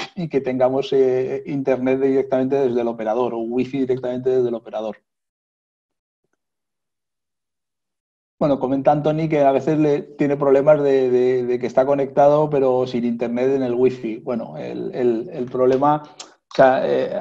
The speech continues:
ayer, eh, nosotros que tenemos delegación en Ontinyent, por ejemplo, pues ayer hubo una caída generalizada en, en, en la comarca,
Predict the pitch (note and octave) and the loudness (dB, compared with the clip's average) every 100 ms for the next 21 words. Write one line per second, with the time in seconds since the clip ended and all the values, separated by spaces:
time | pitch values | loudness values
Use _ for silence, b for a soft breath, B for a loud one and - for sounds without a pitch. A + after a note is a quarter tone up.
0 | - C#3+ B2+ C#3+ C#3+ C#3+ - - F3 C#3 | -2 2 4 4 2 -6 -20 -16 -10 -8
1 | C3+ C3+ C3+ C3+ C3 C3+ C3 C3+ C3 C3 | -8 -8 -8 -6 -4 -2 0 0 2 4
2 | C3 B2+ C3 C3+ B2+ B2+ B2+ B2+ C3+ D3 | 4 4 2 0 0 0 -2 -2 -2 -2
3 | D3 C#3 C3 C#3 C#3+ D3 D3 C3 B2 B2+ | -2 -2 0 0 0 -2 -2 0 2 2
4 | C3 C3+ C3 B2 C3 C3 C#3 C3+ B2 A2+ | 2 0 0 0 2 0 0 0 0 0
5 | G2+ C3 A#2 A2+ A2+ A2+ A2 - A#2+ A2+ | 0 2 2 0 -6 -10 -12 -14 -14 -14
6 | A2+ - A#2 A2+ A#2 B2+ A#2+ - | -16 -12 -6 -6 -2 -2 -2 -6